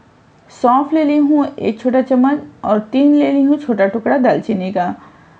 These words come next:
तो इन सबको हमें हल्का सा रोस्ट कर लेना है और उसके बाद इसका पाउडर बना लेंगे। यहाँ मैं ले ली हूँ दो बड़े चम्मच काजू, तो ये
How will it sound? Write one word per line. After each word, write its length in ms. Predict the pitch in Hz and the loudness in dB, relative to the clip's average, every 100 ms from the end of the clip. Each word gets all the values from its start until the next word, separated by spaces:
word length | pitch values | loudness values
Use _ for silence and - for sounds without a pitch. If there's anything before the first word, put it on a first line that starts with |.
| _ | _
तो 200 | - 233 - | -4 -2 2
इन 180 | 254 | 2
सबको 320 | 262 302 302 294 | 2 0 0 2
हमें 240 | 294 302 | 2 2
हल्का 320 | 285 202 170 196 | 2 2 0 0
सा 140 | 208 | 0
रोस्ट 240 | 185 185 - | 0 -2 0
कर 120 | 175 | 2
लेना 240 | 247 254 | 4 4
है 220 | 262 269 - | 4 4 0
और 140 | 214 | -4
उसके 180 | 214 226 | -4 0
बाद 200 | 220 269 | 0 0
इसका 280 | 247 - 254 | -4 -2 -2
पाउडर 340 | 254 180 180 | 2 2 2
बना 200 | 180 175 | 0 -4
लेंगे। 380 | 180 185 185 196 - - _ _ _ _ _ _ _ _ _ _ _ _ _ _ _ _ _ _ - | -6 -6 -6 -8 -12 -20 _ _ _ _ _ _ _ _ _ _ _ _ _ _ _ _ _ _ -2
यहाँ 140 | 262 | 2
मैं 140 | 302 311 | 2 2
ले 140 | 302 | 2
ली 100 | 294 | 2
हूँ 240 | 277 294 247 | 2 2 2
दो 240 | 196 226 | 2 2
बड़े 220 | 254 269 | 0 -2
चम्मच 400 | 277 262 294 311 - _ | 0 0 0 -4 -16 _
काजू, 400 | - 190 180 254 - - - - - | 0 0 2 -4 -6 -14 -20 -20 -2
तो 140 | 247 | 2
ये 260 | 262 330 | 4 2